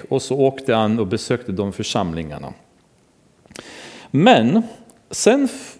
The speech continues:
hoppade från Paulus då till en liten, eh, en liten del här. Nämligen att till Efesos. Efesos kom en jude som hette Apollos.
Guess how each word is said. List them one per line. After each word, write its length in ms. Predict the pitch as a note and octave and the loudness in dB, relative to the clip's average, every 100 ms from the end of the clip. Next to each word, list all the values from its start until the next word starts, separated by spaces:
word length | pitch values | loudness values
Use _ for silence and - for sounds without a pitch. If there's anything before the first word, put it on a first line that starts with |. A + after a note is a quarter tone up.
| - | -18
hoppade 600 | - C#4 - - G#2+ C#3+ | -4 -2 0 2 4 4
från 240 | - C4 | 2 0
Paulus 560 | A#3+ B2 F#2+ F#2+ B2+ - | 2 2 4 2 0 0
då 160 | G#2+ G#2 | 0 0
till 200 | A#2+ A2+ | 2 2
en 160 | B2 | 2
liten, 540 | D3+ F#3+ - A#2+ A2+ A#2 | 2 0 2 4 4 4
eh, 240 | A2 G#2 G#2+ | 4 2 -2
en 180 | A#2 A#2 | -2 2
liten 400 | D3+ E3 A#2 G#2 | 2 2 2 2
del 340 | A#2+ G2+ F#2+ F#2 | 4 4 4 2
här. 320 | F#2+ A2 - - - - - - - | 2 0 0 -8 -20 -20 -20 -20 -2
Nämligen 460 | - B3 A3 D#3+ C#3+ | 4 6 6 6 4
att 140 | - | 4
till 180 | D3+ C#3 | 0 4
Efesos. 920 | B3 - - F2 - B1 - - - - - _ _ - | 2 2 0 -2 -2 -6 -8 -12 -14 -16 -20 _ _ 0
Efesos 520 | D#3+ B2 - A2+ - | 2 2 2 -4 0
kom 220 | D#3 D3 | 2 4
en 120 | C3 | 2
jude 540 | C3+ G3 D#3 F#2+ A2+ D3+ | 2 2 2 4 4 4
som 280 | - F3+ | 2 2
hette 380 | F3 G2+ - A2+ - | 4 2 2 0 0
Apollos. 840 | D3+ - G3+ - - - - - | 0 4 4 2 -4 -8 -10 -12